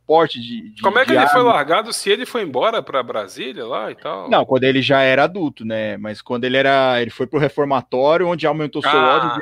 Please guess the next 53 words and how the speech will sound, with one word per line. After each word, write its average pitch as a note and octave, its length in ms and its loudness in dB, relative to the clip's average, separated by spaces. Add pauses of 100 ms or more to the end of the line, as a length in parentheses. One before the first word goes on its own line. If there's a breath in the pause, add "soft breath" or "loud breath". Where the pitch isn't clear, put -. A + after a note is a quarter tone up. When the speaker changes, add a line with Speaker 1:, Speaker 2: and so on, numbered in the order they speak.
(140)
Speaker 1:
de, C3+ 100 -16
de E3 140 -10
tanto, F3+ 560 -4
tanto D3 540 -4
rancor. D#3 260 -4 (220 loud breath)
O D#3+ 80 4
pai G#3+ 360 4
era, F3+ 520 6
eu C#3+ 60 -2
quero E3+ 260 2
ver D#3 140 -2
o, G3 60 4
o, D3+ 720 -2
a, D3 220 0
é, F3+ 360 2 (240 soft breath)
a E3+ 80 4
polícia A3+ 420 2
matou G#3+ 300 2
o C#3 120 -6
pai A3 260 2
dele, F#3 440 4
ó, C#3+ 160 2
o - 60 -8
cara F3+ 240 2
foi F3 160 4
vítima A3+ 340 -6
da A#3+ 120 2
Speaker 2:
Ah, - 20 2
Speaker 1:
sociedade, G#3+ 840 4
Speaker 2:
ah. - 140 -18
Speaker 1:
entendeu? F#3+ 320 -2
Speaker 2:
Sei, F#3 560 -2
Speaker 1:
Então - 160 2 (100)
nós - 80 -6
temos G#4 280 2
Speaker 2:
sei. - 80 0
Speaker 1:
ali, D4 380 0
nós A3+ 160 -2
temos A#3+ 300 -4
um B3+ 100 -4
crime A3+ 340 -4
ali, G3+ 200 0
nós F3+ 180 -2
temos F#3 240 -4
até D#3+ 340 2
um B3+ 60 0
crime G#3 240 -2
de D3 60 -10
violência F3+ 380 0
policial, D3+ 920 2
nós C#3+ 140 -10
temos C4 260 -12
uma... A3+ 360 -8